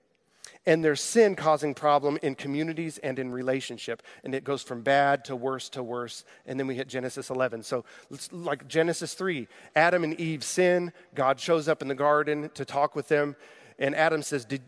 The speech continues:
uh, God says to Adam, "Did you eat from the tree that I told you not to eat?"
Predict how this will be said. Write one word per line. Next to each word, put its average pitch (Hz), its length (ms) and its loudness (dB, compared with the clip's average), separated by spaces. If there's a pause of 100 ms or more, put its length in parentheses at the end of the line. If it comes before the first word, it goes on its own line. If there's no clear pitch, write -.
uh, 165 80 2
God 143 260 2
says 151 200 -2
to 139 80 0
Adam, 143 240 2
"Did 120 200 -12
you 247 180 -6
eat 202 360 -10 (420)
from 151 160 -6
the 143 60 -2
tree 185 260 -4
that 170 140 2
I 135 80 2
told 160 260 -6
you 139 100 -8
not 131 240 -2
to 151 80 -12
eat?" 170 280 -12